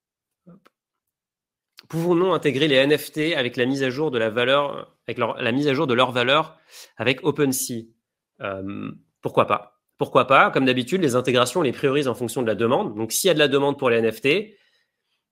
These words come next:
eh ben, on le fera, évidemment. Donc, comment on priorise ça ? Euh, ou, enfin, comment on capte cette demande ? Eh bien,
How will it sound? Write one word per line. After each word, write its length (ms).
eh 100
ben, 80
on 40
le 60
fera, 300
évidemment. 480
Donc, 360
comment 460
on 100
priorise 460
ça ? 540
Euh, 280
ou, 60
enfin, 260
comment 240
on 60
capte 280
cette 220
demande ? 340
Eh 60
bien, 400